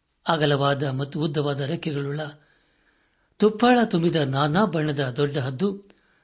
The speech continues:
ಲೆಬನೋನಿಗೆ ಬಂದು ದೇವದಾರು ಮರದ ಮೇಲ್ಗಡೆಯ ರಂಬೆಯನ್ನು ಕಿತ್ತಿತು.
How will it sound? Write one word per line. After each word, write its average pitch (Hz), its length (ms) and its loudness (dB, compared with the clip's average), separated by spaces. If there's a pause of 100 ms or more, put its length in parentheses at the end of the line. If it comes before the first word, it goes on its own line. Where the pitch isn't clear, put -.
(560)
ಲೆಬನೋನಿಗೆ 196 640 4
ಬಂದು 139 640 -2 (520)
ದೇವದಾರು 165 500 2
ಮರದ 156 260 0
ಮೇಲ್ಗಡೆಯ 143 720 -2
ರಂಬೆಯನ್ನು 143 500 -4
ಕಿತ್ತಿತು. - 720 -10